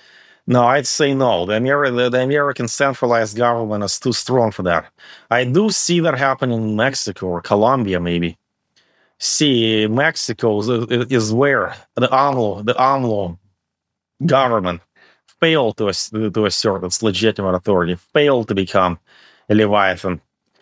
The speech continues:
I, I don't, I, I don't imagine that the U S government will become quite that weak that, that they just won't be able to, to repress all these radical elements that wanna enforce their own version of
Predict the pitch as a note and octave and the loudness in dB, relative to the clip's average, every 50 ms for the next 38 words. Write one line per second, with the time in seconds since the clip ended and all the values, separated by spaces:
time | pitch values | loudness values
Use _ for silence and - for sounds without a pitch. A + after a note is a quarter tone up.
0 | _ _ _ _ _ - A2 B2 C3 - B2 B2 C3+ C3+ B2+ A#2+ A2+ B2 A#2+ B2+ | _ _ _ _ _ 0 0 0 0 0 0 0 0 0 0 0 0 2 2 2
1 | B2+ B2 B2+ C3 C3+ B2+ C3 C3 B2+ C3+ C3 B2+ A#2+ A#2+ A#2+ A#2 A2 G#2 A2 A2 | 2 2 0 0 0 0 0 0 0 0 -2 0 0 0 0 0 -2 -4 -6 -6
2 | G#2 G2+ G#2+ G#2+ A2 A2+ A2 G#2+ G2 F#2+ G#2 G#2 G#2+ G#2+ G2+ F#2 G2+ G#2 G2+ F#2 | -4 -4 -2 -2 0 0 0 0 0 -2 -2 0 0 0 0 -2 -4 -6 -6 -6
3 | F#2 G2 G2 F#2+ - - G2+ G2 F2+ - - A#2 G#2+ G#2 G2+ F#2 F#2 G2+ A2 G#2+ | -6 -6 -6 -6 -2 -2 -2 -2 -2 -2 0 2 2 2 2 0 0 0 0 0
4 | F#2+ F#2+ F#2+ F#2 F#2 E2+ - - F#2+ F#2 F#2 F#2+ F#2 F2 - - _ _ _ _ | 0 -2 -4 -4 -4 -4 -4 -4 -2 0 2 2 2 2 0 -4 _ _ _ _
5 | - G2 F#2+ F#2 F2+ F#2+ - - G#2 G2 G2 F#2+ F2+ F#2+ F#2+ F#2 F#2 F2+ F#2 F#2 | -2 -2 -2 -2 -2 -4 -6 -4 -2 0 0 0 0 0 0 0 0 0 0 -2
6 | F#2 - G#2 F2+ F2 E2+ - _ _ _ _ _ _ _ _ _ _ - B2 A2 | -2 -2 -2 -2 -2 -6 -10 _ _ _ _ _ _ _ _ _ _ -4 0 0
7 | A#2 G#2+ G2 - - C#3 C#3 A#2+ G2 F2 - - - - G#2+ G#2+ G#2+ G#2+ G#2+ G2+ | 2 0 0 0 0 0 2 2 0 0 -4 -6 -2 0 0 2 2 2 0 0
8 | G#2 G#2 G2+ G2 G2 F#2+ F2+ F2+ - - _ _ _ _ _ _ _ _ _ - | -2 -2 -2 -2 -2 -2 -4 -6 -10 -14 _ _ _ _ _ _ _ _ _ -4
9 | G#2+ A#2 A#2+ B2 A#2+ A2+ G#2+ - G#2+ G2+ A2 A#2 A#2 A2 G2 F2+ E2+ E2 - - | -2 0 0 0 0 -2 -2 -2 0 0 2 2 0 0 -2 -4 -8 -12 -14 -16
10 | - - _ G#2+ F#2+ E2+ G#2+ G2+ G2+ G2 F#2+ G2 G2+ F#2 - - G#2+ G2 F#2+ F2+ | -16 -14 _ -6 -4 -2 0 0 0 0 0 -2 -4 -4 -2 0 2 2 2 0
11 | - - G#2+ G2+ G2 A#2+ A#2+ A#2 G#2+ G2 F#2+ G2 F#2 F2 - - F2+ F2 E2 - | 0 -2 0 0 2 2 2 2 0 0 0 0 -2 -2 -4 -6 -10 -10 -10 -12